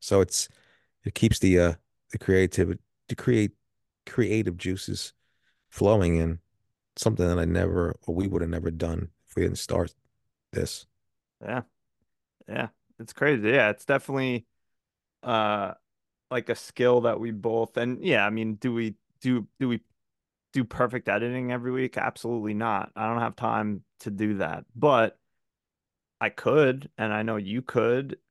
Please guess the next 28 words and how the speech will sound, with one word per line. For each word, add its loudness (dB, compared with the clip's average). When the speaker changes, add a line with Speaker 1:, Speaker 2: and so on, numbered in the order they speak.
Speaker 2:
because -4
you've -2
edited 2
a -4
couple -4
episodes -4
as -8
well. 0
And, -2
like, -2
it's -4
definitely 0
a -2
skill, 0
I -2
think, -6
that's, -4
I -2
don't 2
know, 4
it's -2
a 2
good 2
tool 0
to 4
have. 0
Um, -4
just -8